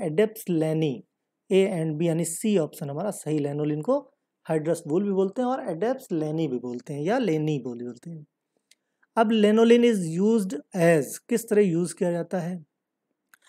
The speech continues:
फैट एब्जॉर्बेबल ऑइंटमेंट बेस होता है ये, oleaginous ऑइंटमेंट बेस होता है या वाटर एब्जॉर्बेबल ऑइंटमेंट बेस होता है।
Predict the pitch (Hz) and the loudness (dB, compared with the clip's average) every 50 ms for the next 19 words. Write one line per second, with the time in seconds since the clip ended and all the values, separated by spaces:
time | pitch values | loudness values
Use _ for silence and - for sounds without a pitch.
0 | _ _ _ _ - - 202 202 214 220 214 220 - - _ _ _ _ _ _ | _ _ _ _ 0 4 8 8 8 8 4 0 -10 -14 _ _ _ _ _ _
1 | _ _ - 190 170 160 151 156 180 175 165 160 175 175 170 202 214 220 226 226 | _ _ 0 2 2 2 4 4 4 4 6 6 4 4 6 6 6 6 2 0
2 | - _ _ 190 180 190 190 185 214 185 202 202 196 190 185 196 202 175 190 185 | -8 _ _ 2 2 2 4 4 2 2 4 2 2 4 6 4 4 4 0 0
3 | - 208 190 190 190 196 202 202 190 - _ _ _ _ _ _ _ _ _ - | 0 0 2 2 0 0 -2 -4 -8 -12 _ _ _ _ _ _ _ _ _ 2
4 | 175 180 180 175 165 139 156 170 185 202 190 - 196 185 185 180 202 190 196 190 | 2 4 4 4 2 2 0 0 0 0 0 0 0 -2 0 0 0 -2 0 -2
5 | 185 175 190 196 180 196 185 - - 196 196 196 190 196 185 160 156 156 143 151 | 0 0 0 0 0 -4 -8 -4 -2 -2 0 0 0 0 0 0 0 -2 0 -2
6 | 185 202 - - 185 160 135 123 139 147 143 139 143 143 139 180 196 220 - - | -2 -4 -4 -6 -10 -10 -6 -4 -4 -4 -2 -2 -2 -2 0 0 -2 -2 -4 -6
7 | 208 160 151 147 147 151 156 143 135 135 127 135 127 - 156 139 - 165 131 120 | -6 -6 -6 -6 -6 -6 -6 -6 -6 -6 -6 -6 -6 -8 -14 -14 -12 -14 -12 -12
8 | 143 156 | -14 -16